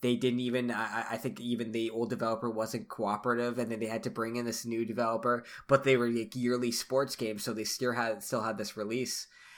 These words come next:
And yeah, they gotta get, um, a product out, but it was a pretty rough product. So I, I don't know Silent Hill, but, like, it, is it buggy, or does it, is it at least playable? It's just kind of bare bones. Like, what, how does that kind of fit in, I guess?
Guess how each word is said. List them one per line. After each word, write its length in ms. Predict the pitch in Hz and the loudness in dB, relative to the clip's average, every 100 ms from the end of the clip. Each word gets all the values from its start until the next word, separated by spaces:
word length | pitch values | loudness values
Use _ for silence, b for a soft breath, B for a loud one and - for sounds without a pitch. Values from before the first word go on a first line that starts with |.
| B - | B 2
And 220 | 143 160 | 4 6
yeah, 180 | 233 165 | 8 8
they 100 | 143 | 10
gotta 220 | 139 127 | 8 8
get, 240 | 131 120 | 4 2
um, 220 | 113 107 - | 2 2 0
a 80 | 110 | -2
product 460 | - 117 107 - | 6 6 6 4
out, 220 | 139 135 | 4 4
but 100 | - | 0
it 40 | 110 | -4
was 120 | 107 | -4
a 40 | |
pretty 220 | 107 240 151 | 4 6 8
rough 320 | 131 147 - | 6 6 4
product. 300 | 123 110 117 | 2 2 4
So 160 | 156 | 6
I, 240 | 143 - 170 | 6 6 8
I 120 | 165 | 10
don't 140 | 202 202 | 8 8
know 240 | 156 139 | 4 2
Silent 460 | 123 - 123 110 104 | 0 4 4 4 0
Hill, 280 | 151 170 123 | 4 6 6
but, 260 | 113 113 | 4 -4
like, 300 | 113 104 104 B 135 B | -4 -4 -6 B -20 B
it, 240 | - 135 - | -2 -2 4
is 200 | 135 123 | 4 4
it 240 | 110 - | 0 0
buggy, 540 | 123 120 139 185 170 135 | 6 8 8 4 4 6
or 180 | 151 147 | 6 8
does 180 | 139 131 | 6 6
it, 100 | 131 | 6
is 120 | 139 | 6
it 120 | 143 | 6
at 40 | 139 | 4
least 280 | 156 147 - | 2 0 -2
playable? 680 | - 135 135 127 113 110 107 | 4 8 8 8 6 4 2
It's 200 | 107 - | -2 -6
just 300 | 123 107 - | -4 -4 -4
kind 420 | - 101 104 104 | -4 -4 -4 -6
of 180 | 101 - | -8 -6
bare 200 | 104 101 | -4 -4
bones. 480 | 101 104 98 101 104 | -2 -4 -4 -8 -6
Like, 220 | 98 117 | -6 0
what, 300 | 120 110 - _ - | 0 0 -8 _ -8
how 200 | - 131 | 4 4
does 160 | 120 113 | 4 0
that 220 | 107 - | -2 -2
kind 200 | 113 101 | -6 -6
of 80 | - | -6
fit 180 | 110 | -6
in, 120 | 107 101 | -6 -10
I 80 | |
guess? 380 | 95 95 104 - | -10 -12 -12 -18